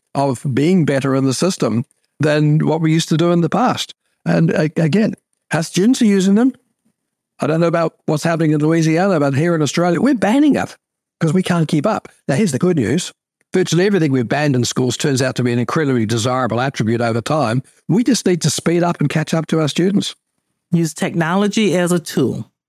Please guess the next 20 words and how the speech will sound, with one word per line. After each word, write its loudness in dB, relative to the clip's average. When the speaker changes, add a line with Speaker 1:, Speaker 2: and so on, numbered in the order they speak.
Speaker 2:
That's -2
what 2
it 0
boils -2
down 0
to, -2
I'm 0
thinking. -2
Speaker 1:
Use 2
technology 0
as 2
a 2
way 2
of -2
thinking, -2
and 0
therefore -2
a -6
tool. -12
Speaker 2:
Ah, -2